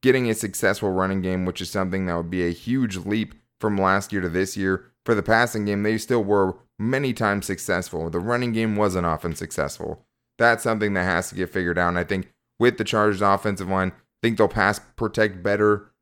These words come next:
early on, but I think that Herbert's gonna have to do more with his arm. I'm saying that Herbert goes two seventy-eight,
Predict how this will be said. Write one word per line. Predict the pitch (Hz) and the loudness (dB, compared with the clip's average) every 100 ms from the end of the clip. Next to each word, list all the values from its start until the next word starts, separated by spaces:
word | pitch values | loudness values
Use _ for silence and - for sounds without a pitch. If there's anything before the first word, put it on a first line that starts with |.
| _ | _
early | 107 110 107 107 | 4 6 6 4
on, | 101 101 95 | 4 2 4
but | 92 | 4
I | 92 | 4
think | 107 95 | 2 2
that | |
Herbert's | 90 98 95 92 | 2 2 2 -2
gonna | 95 90 | -2 0
have | 90 90 | -2 -4
to | |
do | 90 92 | -4 -2
more | 90 90 | 0 0
with | 85 | -2
his | 82 | -2
arm. | 85 85 85 - _ _ - | 0 0 -2 -6 _ _ -2
I'm | 117 113 | -2 0
saying | 113 117 | -2 -2
that | 101 | 0
Herbert | 107 104 98 | 0 2 0
goes | 101 101 95 101 | 0 0 -2 -8
two | - 160 156 | -10 -6 -6
seventy-eight, | - 135 127 110 107 101 | 0 0 0 0 2 0